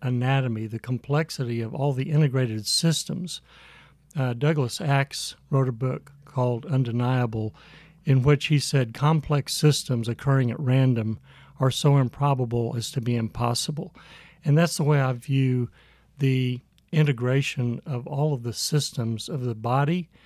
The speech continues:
the mind, and the spirit, is that they were so complex, there was no way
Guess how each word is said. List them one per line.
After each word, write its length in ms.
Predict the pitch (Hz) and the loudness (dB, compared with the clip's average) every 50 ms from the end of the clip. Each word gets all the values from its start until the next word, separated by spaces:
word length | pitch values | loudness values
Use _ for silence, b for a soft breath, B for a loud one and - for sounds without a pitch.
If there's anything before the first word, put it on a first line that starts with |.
| b b b b b | b b b b b
the 80 | - 127 | -4 -2
mind, 640 | 120 120 120 117 123 131 135 139 147 156 160 165 160 - b b b b b b b b | -2 0 0 0 0 2 2 2 2 2 2 0 -4 -8 b b b b b b b b
and 160 | b 151 135 131 | b 0 0 0
the 80 | 123 | 0
spirit, 560 | - - - - - 151 160 151 127 120 - - - | -2 -6 -6 -2 0 2 2 2 0 0 -4 -8 -8
is 260 | 180 160 143 123 120 | -6 -4 -4 -4 -4
that 320 | - 139 123 120 - - | -4 -2 -2 -4 -4 -6
they 80 | 156 156 | -6 -6
were 160 | 131 127 123 | -4 -4 -4
so 400 | 120 - - - 160 160 170 175 | -4 -4 -2 0 2 2 2 2
complex, 960 | 151 - - - 151 147 143 127 - - - 147 143 131 123 - - - - | -2 -4 -4 -2 0 0 0 -2 -4 -4 -2 -2 0 0 -2 -4 -10 -10 -6
there 100 | - 143 | -2 -2
was 160 | 131 127 120 | -2 -2 -2
no 300 | 123 127 131 143 151 160 | -2 0 2 4 4 4
way 580 | 170 160 139 135 139 147 143 123 117 - 170 - | 4 2 2 2 4 4 2 2 -2 -4 -8 -12